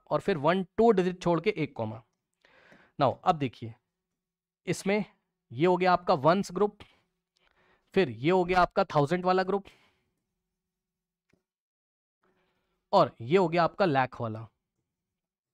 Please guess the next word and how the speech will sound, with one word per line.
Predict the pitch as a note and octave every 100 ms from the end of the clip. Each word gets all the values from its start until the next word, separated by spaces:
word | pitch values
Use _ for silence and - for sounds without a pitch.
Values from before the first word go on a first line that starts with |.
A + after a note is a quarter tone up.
| _ _ _ _ _ _ _ _ _ _ _ _ _ _ _ _ _ _ _ _ _ _ -
अब | E3+ A2+